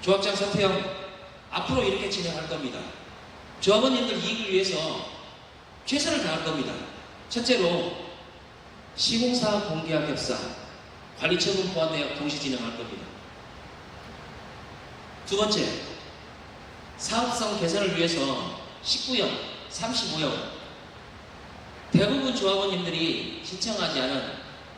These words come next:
이 두 평형수 조정해서 우리 조합원님들의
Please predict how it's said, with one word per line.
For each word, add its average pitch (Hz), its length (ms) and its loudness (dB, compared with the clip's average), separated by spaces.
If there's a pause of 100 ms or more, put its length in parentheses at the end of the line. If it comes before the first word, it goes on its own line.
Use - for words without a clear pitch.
이 180 140 2
두 175 380 0
평형수 165 600 0 (1000)
조정해서 202 540 6 (840)
우리 196 160 2
조합원님들의 180 1000 4